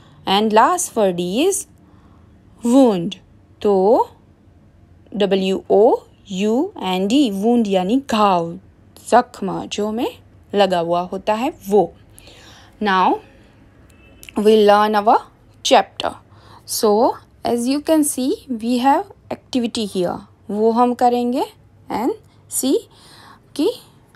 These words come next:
what are we going to learn in this chapter। So यहाँ पे लिखा है we should take care of ourselves and stay safe from injury।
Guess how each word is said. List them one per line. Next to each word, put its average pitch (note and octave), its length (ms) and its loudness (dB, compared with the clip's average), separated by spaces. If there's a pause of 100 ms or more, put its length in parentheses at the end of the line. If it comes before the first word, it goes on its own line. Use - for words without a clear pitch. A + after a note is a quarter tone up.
(120)
what A3+ 160 0
are C4 180 4
we C4 180 -4
going B3+ 260 0
to D#4 140 -4 (180)
learn A3 220 2 (100)
in A3 120 -6
this A3 140 -4
chapter। - 400 -8 (600)
So G3+ 380 -2 (720)
यहाँ A#3 240 2
पे C#4+ 80 0
लिखा A3+ 380 2
है A#3 400 -4 (300)
we C4+ 220 2
should F4+ 440 0 (260)
take C#4 200 2 (180)
care C4 260 4
of B3+ 240 2 (280)
ourselves G#3+ 880 0 (300)
and G3 400 -2 (320)
stay G#3+ 640 -2 (360)
safe D#4 680 0
from C4+ 340 4 (260)
injury। A3 640 2